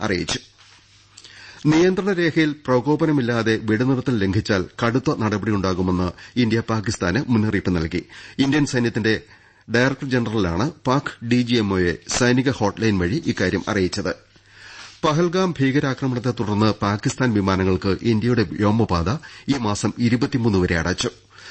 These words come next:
സൈനിക വിമാനങ്ങൾക്ക് പുറമെ പാകിസ്ഥാനിൽ രജിസ്റ്റർ ചെയ്ത വിമാനങ്ങൾക്കും അവിടെ നിന്ന് ആരംഭിക്കുന്നതും പാകിസ്ഥാൻ വിമാന കമ്പനികളുടെ ഉടമസ്ഥതയിലും ലീസിനെടുത്തതുമായ വിമാനങ്ങൾക്കും നിരോധനം ബാധകമാണ്. നേരത്തെ പാകിസ്ഥാൻ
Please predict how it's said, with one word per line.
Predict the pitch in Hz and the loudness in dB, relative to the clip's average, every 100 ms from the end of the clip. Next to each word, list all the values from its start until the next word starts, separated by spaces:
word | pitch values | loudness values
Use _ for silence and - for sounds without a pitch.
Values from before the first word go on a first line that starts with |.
| - - | -10 -2
സൈനിക | 139 143 156 165 | 2 2 2 0
വിമാനങ്ങൾക്ക് | 123 120 120 117 113 95 | 0 -2 -2 -2 -4 -2
പുറമെ | 95 87 104 - 117 | -2 0 -2 -2 -4
പാകിസ്ഥാനിൽ | 113 139 - 131 127 117 113 | -2 -2 0 0 0 0 0
രജിസ്റ്റർ | 104 104 - | 0 -2 -4
ചെയ്ത | 120 104 | -2 0
വിമാനങ്ങൾക്കും | 101 92 92 87 85 85 143 107 | 0 2 0 0 -2 -2 -4 -2
അവിടെ | 113 127 | 0 2
നിന്ന് | 131 123 | 0 2
ആരംഭിക്കുന്നതും | 98 101 104 113 95 113 160 - - - 131 | 0 0 -2 0 0 0 -4 -12 -20 -6 0
പാകിസ്ഥാൻ | 127 131 143 151 127 | 2 0 0 0 0
വിമാന | 110 117 123 | 0 0 0
കമ്പനികളുടെ | 127 113 107 104 | 0 0 0 2
ഉടമസ്ഥതയിലും | 98 95 104 - 110 104 98 139 - - | 2 2 0 -2 0 0 0 -4 -8 -2
ലീസിനെടുത്തതുമായ | 117 123 143 117 107 110 104 92 95 | 0 2 2 0 0 0 2 2 0
വിമാനങ്ങൾക്കും | 95 95 95 95 85 82 87 - - - | 0 0 0 0 0 -2 -4 -8 -8 -4
നിരോധനം | 117 117 101 95 | 0 0 0 -2
ബാധകമാണ്. | 90 90 98 87 76 - - - - - | 0 -2 -2 -2 -2 -6 -12 -20 -10 -2
നേരത്തെ | 120 107 123 | -2 0 -2
പാകിസ്ഥാൻ | 113 107 120 - 131 | 0 -2 -2 0 -2